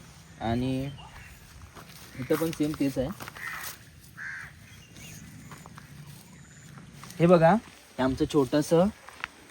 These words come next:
अ, बाग आहे, म्हणजे आम्ही माळवं केलंय. तर हा आहे मका, हा तुम्ही मका बघू शकता, एक नंबर म-, मस्त मका आलाय. बाग तिकडंपर्यंत आहे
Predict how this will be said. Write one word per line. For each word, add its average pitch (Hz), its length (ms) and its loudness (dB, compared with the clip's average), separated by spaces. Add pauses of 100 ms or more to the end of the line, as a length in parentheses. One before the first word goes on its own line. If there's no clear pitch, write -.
(280)
अ, 131 400 6
बाग 151 280 10
आहे, 160 160 10 (380)
म्हणजे 127 220 4
आम्ही 143 180 4
माळवं 151 340 10
केलंय. 147 320 8 (640)
तर 143 100 10
हा 151 240 12
आहे 175 160 12
मका, 156 400 6 (1300)
हा - 120 -2
तुम्ही 143 220 6
मका 143 180 10
बघू 147 160 10
शकता, 143 220 6
एक 143 200 8
नंबर 131 260 8
म-, 131 220 6
मस्त 139 300 2
मका 135 340 4
आलाय. 117 240 2 (840)
बाग 123 80 4
तिकडंपर्यंत 139 600 8
आहे 127 140 6